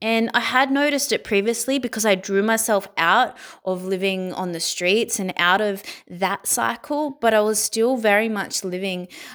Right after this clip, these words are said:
um, a toxic life. And so it dropped in, uh, to my awareness that I don't want to live that life. I don't want to repeat the cycle. And I don't want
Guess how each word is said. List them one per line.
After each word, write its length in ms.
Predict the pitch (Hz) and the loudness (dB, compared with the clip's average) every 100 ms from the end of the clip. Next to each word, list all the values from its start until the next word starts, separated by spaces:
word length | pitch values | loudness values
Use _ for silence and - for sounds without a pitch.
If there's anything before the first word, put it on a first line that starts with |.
| - | -8
um, 540 | 190 180 170 165 170 - _ _ _ _ - | -2 2 2 0 -6 -14 _ _ _ _ -8
a 60 | 240 | -6
toxic 520 | 220 190 170 - 175 | -2 -2 -2 -4 -6
life. 520 | 165 165 170 - - _ _ - - - | 0 0 0 -6 -18 _ _ -18 -18 -4
And 220 | 220 226 | 0 0
so 160 | 214 240 | 2 2
it 160 | 226 202 | 0 0
dropped 340 | 254 - - | 0 0 -2
in, 640 | - 247 294 269 180 185 190 - - _ _ _ - | -4 0 2 0 -2 -8 -12 -18 -20 _ _ _ -12
uh, 440 | 208 185 180 170 - - | -8 -2 -2 -2 -4 -4
to 120 | 226 | 0
my 180 | 220 214 | 4 4
awareness 880 | 202 175 190 247 214 160 170 - - | 4 2 -2 -2 -2 -4 -4 -6 -4
that 320 | 190 180 180 - _ _ _ _ _ _ | 0 2 0 -6 _ _ _ _ _ _
I 220 | 226 311 | 2 2
don't 220 | 370 381 | 2 -2
want 260 | 233 226 247 | -6 -4 -2
to 60 | 214 | -2
live 380 | 180 214 202 | 0 -2 -2
that 180 | 185 175 | -6 -6
life. 760 | 175 170 180 175 - - - - _ - | 0 2 2 0 -6 -14 -20 -20 _ 2
I 160 | 254 | 4
don't 160 | 311 330 | 4 2
want 160 | 277 262 | 0 0
to 40 | |
repeat 380 | 240 226 220 - | -2 -6 -8 -8
the 60 | |
cycle. 680 | - - 180 208 - 170 180 _ _ _ _ _ _ _ - | -6 -4 -4 -8 -8 -10 -10 _ _ _ _ _ _ _ -6
And 280 | 233 233 220 | 0 0 0
I 140 | 185 208 | 2 2
don't 220 | 254 226 | 2 0
want 420 | 202 214 202 - | -4 -2 -2 -6